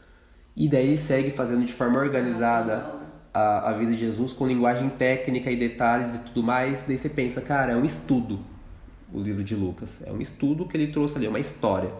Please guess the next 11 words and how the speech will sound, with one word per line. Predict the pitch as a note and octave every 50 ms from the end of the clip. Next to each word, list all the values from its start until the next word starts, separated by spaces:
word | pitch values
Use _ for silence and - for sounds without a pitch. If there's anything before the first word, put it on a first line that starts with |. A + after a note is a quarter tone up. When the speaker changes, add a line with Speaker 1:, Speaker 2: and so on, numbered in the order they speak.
| - - - - - - - - - - - -
Speaker 1:
E | - C3
você | - - C3+
pensa, | - B2 A#2 A#2 - - - -
"É | - D3+
possível | D#3 - C#3+ - - - E3+ F3 E3 C3 A2+ G#2+ G#2+
o | G#2+
Espírito | G#2+ - - - - A#2+ - -
Santo | - - - B2 A#2+ A#2+ B2
agir | A#2 G2+ G#2 A2+
dentro | A2+ A#2+ C#3+ C#3+ - A#2
disso?" | G#2+ G2+ A#2+ C#3 D3 - - -